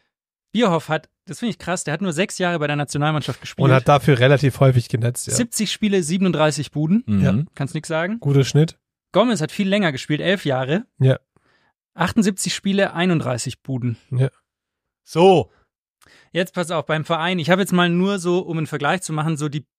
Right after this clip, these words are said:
Speaker 1: die Prime rausgenommen.
Speaker 3: Ja.
Speaker 1: So ungefähr zehn
Speaker 3: Sehr
Speaker 1: Jahre
Speaker 3: gut, sehr
Speaker 1: bei,
Speaker 3: gut.
Speaker 1: bei Bierhoff, Ascoli Calcio, Udinese Calcio und A C Mailand.
Speaker 3: Oh, wie gut liest sich das?
Speaker 1: Zeitjahre.
Speaker 3: Hat er
Speaker 1: Zehn
Speaker 3: eigentlich,
Speaker 1: Jahre.
Speaker 3: warte mal,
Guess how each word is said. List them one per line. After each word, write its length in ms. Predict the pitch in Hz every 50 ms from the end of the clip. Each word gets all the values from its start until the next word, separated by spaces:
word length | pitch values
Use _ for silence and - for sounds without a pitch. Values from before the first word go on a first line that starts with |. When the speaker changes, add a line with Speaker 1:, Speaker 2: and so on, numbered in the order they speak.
| _ _ -
Speaker 1:
die 80 | 151
Prime 440 | 127 - - 160 151 156 165 170 165
rausgenommen. 500 | 139 127 131 - - 139 127 131 127 127
Speaker 3:
Ja. 80 | 92 92 98
Speaker 1:
So 60 | 104
ungefähr 300 | - 170 - 185 165 160 -
zehn 220 | - 185 190 190
Speaker 3:
Sehr 140 | 185 113 120 135
Speaker 1:
Jahre 40 | 143
Speaker 3:
gut, 320 | 139 135 131 113 - - - - _ -
sehr 180 | - 120 123
Speaker 1:
bei, 260 | 127 170 170 175 180 175
Speaker 3:
gut. 80 | - _ - -
Speaker 1:
bei 280 | 156 147 147 147 151 123
Bierhoff, 480 | - 196 220 220 214 208 185 - - _ - - - - - - - - - -
Ascoli 520 | - 165 165 - - - 196 214 226 220
Calcio, 480 | - 185 185 190 202 - - 214 202 196
Udinese 440 | - 165 156 165 170 185 180 185
Calcio 360 | - - 175 170 170 - 170 160
und 100 | 151 151
A 120 | 147 143
C 120 | - - 143
Mailand. 460 | 143 143 151 160 170 185 208 233 -
Speaker 3:
Oh, 40 | - 85 - - - - - -
wie 100 | 113 110
gut 260 | - - 123 120 117
liest 120 | 117 120 151 156
sich 140 | 180 - 156
das? 180 | 147 156 170 170
Speaker 1:
Zeitjahre. 180 | 185 208 226 240 _ _ _ _ _ _
Speaker 3:
Hat 120 | - 123 151
er 120 | 165 170
Speaker 1:
Zehn 80 | 147 123
Speaker 3:
eigentlich, 80 | 135 139 131
Speaker 1:
Jahre. 80 | - -
Speaker 3:
warte 160 | 127 147 151
mal, 160 | 123 113 107